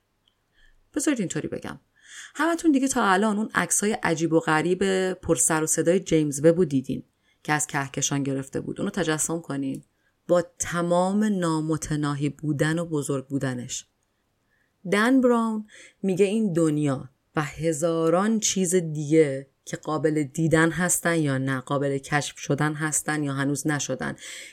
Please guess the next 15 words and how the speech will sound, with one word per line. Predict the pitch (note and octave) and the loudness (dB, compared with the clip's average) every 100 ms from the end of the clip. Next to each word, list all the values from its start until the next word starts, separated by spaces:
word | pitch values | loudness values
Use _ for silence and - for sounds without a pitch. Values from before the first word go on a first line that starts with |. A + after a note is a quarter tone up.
| _ | _
علمی | F3+ F3 F3 G3+ | 4 4 4 2
هستن، | G3 F3 E3+ E3 | 0 -2 -2 -2
اثبات | D3+ - - F#3 | -2 0 4 4
شدن | - E3+ E3+ | 4 2 2
یا | D#3 | 0
هنوز | D3+ D#3 D#3+ E3 | -2 -2 0 0
اثبات | D3+ - E3 E3 | -2 2 2 2
نشدن | E3 D#3 D#3 D3+ | 0 -2 -4 -4
یا | C#3+ | -4
پیدا | D3+ C#3+ C#3 C3+ | -2 -2 0 -2
نشدن، | C3 - C3 C3+ C3 - - - | -2 -4 -4 -4 -6 -16 -20 -18
همهٔ | - - A3+ B3 | -10 -2 4 6
اینا | D4 C4 G#3 G3 F#3+ E3 D#3+ - _ _ | 6 4 2 0 -2 -4 -6 -12 _ _
سازنده‌ای | - - G3 F#3+ F#3+ F#3+ F#3+ | -2 0 2 0 0 0 0
نداره. | D#3 B2+ - - | -2 -4 -6 -8